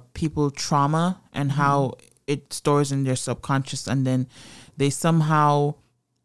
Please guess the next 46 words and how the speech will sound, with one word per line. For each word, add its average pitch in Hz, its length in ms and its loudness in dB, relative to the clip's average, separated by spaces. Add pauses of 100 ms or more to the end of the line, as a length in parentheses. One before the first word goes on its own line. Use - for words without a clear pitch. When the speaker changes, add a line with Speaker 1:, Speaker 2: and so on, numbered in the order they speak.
(160)
Speaker 1:
get 147 220 -2
triggered 160 680 2 (200)
by 151 140 2
something 147 600 0
which 147 380 0
Speaker 2:
Mm. - 20 -20
Speaker 1:
triggers 170 640 2
that 143 340 -2 (120)
memory 151 640 0
in 180 200 2
their 160 120 2
subconscious 135 680 -4
and 131 140 -2
brings 135 220 -2
it 131 140 -6
forth 139 300 -4
into 135 260 -6
their 123 140 -4
conscious 123 540 -6 (420)
to 160 100 -2
the 143 100 2
point 143 220 -2
where 135 100 0
they 127 140 0
feel, 143 320 -4
they 131 140 -2
feel 143 280 -2
like 113 200 -4
they're - 200 -4
actually 120 440 -2
living 117 460 -2
in 120 260 -4 (280)
Speaker 2:
Yeah. 180 200 -2 (340)
Speaker 1:
they're 131 140 -2
actually 131 300 -2
living 139 300 2
Speaker 2:
I - 60 4
Speaker 1:
that - 160 2
Speaker 2:
really 139 140 2
Speaker 1:
moment. 117 160 0
Speaker 2:
believe 240 340 0
that, 214 360 0 (360)
and 196 140 -6
this 226 220 -4
is - 280 -16
just 175 240 -12